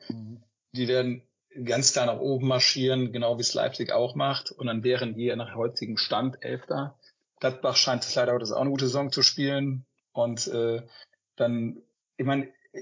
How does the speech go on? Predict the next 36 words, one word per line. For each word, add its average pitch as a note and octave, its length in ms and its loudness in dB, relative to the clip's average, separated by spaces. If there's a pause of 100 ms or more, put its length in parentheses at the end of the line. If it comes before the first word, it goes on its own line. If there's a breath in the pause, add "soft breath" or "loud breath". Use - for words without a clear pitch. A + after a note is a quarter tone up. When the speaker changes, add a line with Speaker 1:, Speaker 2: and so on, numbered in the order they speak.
(120)
Speaker 2:
also C3 240 0
gut, C3 320 -2
wir C3+ 220 0
werden C#3 320 0
schlechter C#3 320 2
spielen B2+ 260 0
als C#3+ 160 0
letztes, D3 240 0
wir, A#2+ 180 -4
wir A#2+ 220 -2
werden A#2+ 160 0
schlechter C3 400 0
sp-, - 160 -2 (520)
abschneiden A#2 420 0
letztes A#2+ 380 -2
Jahr, D#3+ 360 0 (260 loud breath)
haben B2+ 140 2
aber B2 100 2
meines C3 260 0
Erachtens B2+ 420 0
auch B2 320 0 (380)
mit B2 120 -4
den A#2 120 0
zwei A2+ 200 2
Abgängen B2+ 380 -2
halt B2 220 0
auch G#2+ 360 -6
echt, - 300 -2
äh, A2 280 -6 (580)
Qualität C3 360 0
verloren, E2 320 -2 (300)
ne? A#2+ 300 -6 (160)
Mit - 420 0
den A2 100 0
zwei - 200 2
Neu-Dortmundern. F#2 800 -4